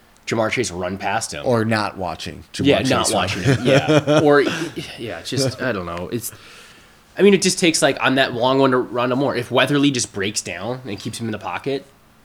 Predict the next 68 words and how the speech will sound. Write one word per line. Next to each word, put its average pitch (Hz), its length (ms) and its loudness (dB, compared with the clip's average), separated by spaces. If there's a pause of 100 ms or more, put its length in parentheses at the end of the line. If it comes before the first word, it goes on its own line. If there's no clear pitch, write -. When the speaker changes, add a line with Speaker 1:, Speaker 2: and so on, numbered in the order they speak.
(320)
Speaker 1:
maybe 101 200 -6
they 110 100 -4
don't 113 140 -4
get 113 100 -6
any 117 160 -4
points 135 300 -4
there. 78 160 -12
But 95 140 -8
he 135 100 -4
didn't. 143 320 4
He 135 160 -8
charged 117 380 -2
in 113 140 -4
like 123 120 -4
a 120 40 -6
lunatic. 123 380 -4
And 127 100 -2
I'm 123 80 -2
sure 170 220 6
Zimmer 175 240 4
said, 190 220 2
"Don't 139 180 4
ever 151 140 2
do 160 160 4
that." 147 300 0 (380)
Speaker 2:
Yeah. 82 160 -8 (220)
Speaker 1:
And 104 140 0
he 143 80 4
did 202 240 6
it. 185 260 4
So 151 160 2
it's, 131 160 0
uh, 113 240 -4
it's 85 140 -12
just - 240 -12
like, - 120 -16 (140)
is 127 180 -4
Zimmer 131 240 4
supposed 151 240 -2
to 143 60 -8
tell 156 180 2
Breeland 156 260 2
not 135 160 2
to 160 60 -8
get 156 120 0
burned 156 220 2
deep? 165 240 -4 (180)
Speaker 2:
Yeah, 196 200 6
and, 170 240 0 (440)
uh, 123 160 2 (340)
and 180 120 6
the 175 100 8
thing 202 240 6
with - 600 0
Stephen 117 380 0
Weatherly, 104 400 0
we're 98 160 -2
just 104 220 -4
gonna 113 180 0
go 101 160 0
back 101 260 -2
to - 100 -10
that 95 180 -2
one 98 180 -4
again 95 340 -6
where 90 120 -10
he 90 40 -8
just - 320 -10